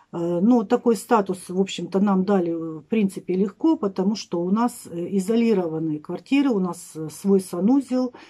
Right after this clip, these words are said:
свой туалет, своя мойка, в общем, э, всё своё, кухня своя, у нас нету общего с соседями ничего.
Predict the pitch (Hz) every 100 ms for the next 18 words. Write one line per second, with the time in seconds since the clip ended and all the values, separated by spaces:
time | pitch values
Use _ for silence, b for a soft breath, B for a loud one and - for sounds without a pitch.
0 | B B - 190 190 185 165 180 240 262
1 | - 180 170 170 226 269 190 180 202 -
2 | 185 185 B B B 165 165 - 262 220
3 | - 202 226 277 320 247 - 277 - 202
4 | 190 - 208 240 285 202 190 220 - 240
5 | 262 262 196 240 262 - 240 202 202 -
6 | - 190 - 208 208 196 196 190 - 175
7 | 151